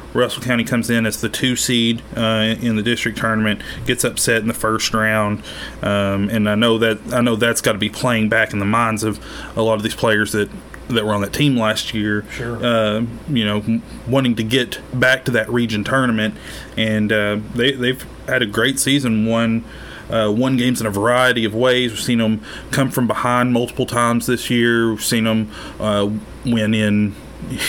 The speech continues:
Speaker 1: in pitchers' duels. We've seen 'em win in offensive shootouts.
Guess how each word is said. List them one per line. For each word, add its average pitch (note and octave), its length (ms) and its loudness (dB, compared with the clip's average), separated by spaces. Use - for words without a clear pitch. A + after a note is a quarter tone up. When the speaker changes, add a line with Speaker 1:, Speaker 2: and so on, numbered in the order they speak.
Speaker 1:
in G#2+ 400 2
pitchers' D#3 420 2
duels. C#3+ 380 2
We've C3+ 160 0
seen B2 220 2
'em A#2 140 4
win A#2+ 200 4
in A2 120 2
offensive A2+ 480 0
shootouts. C#3+ 720 4